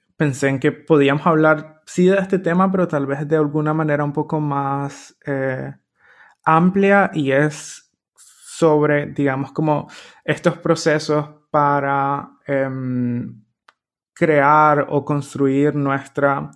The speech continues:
eh, identidad digital y o nuestros espacios como digitales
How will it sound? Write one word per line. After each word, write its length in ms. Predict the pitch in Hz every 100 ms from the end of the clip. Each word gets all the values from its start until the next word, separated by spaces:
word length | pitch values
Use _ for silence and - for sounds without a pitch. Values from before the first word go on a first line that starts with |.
| _ _ - _ _ _ -
eh, 380 | 139 139 135 139
identidad 540 | 151 143 131 139 127
digital 680 | 123 135 147 156 170 175 175 _ _ _ _ _ _
y 320 | 156 165 -
o 200 | 143 151
nuestros 400 | 156 147 - 139
espacios 760 | 123 - 151 156 - 151 151 - _ _
como 280 | 143 135 135
digitales 760 | 139 139 131 135 147 185 196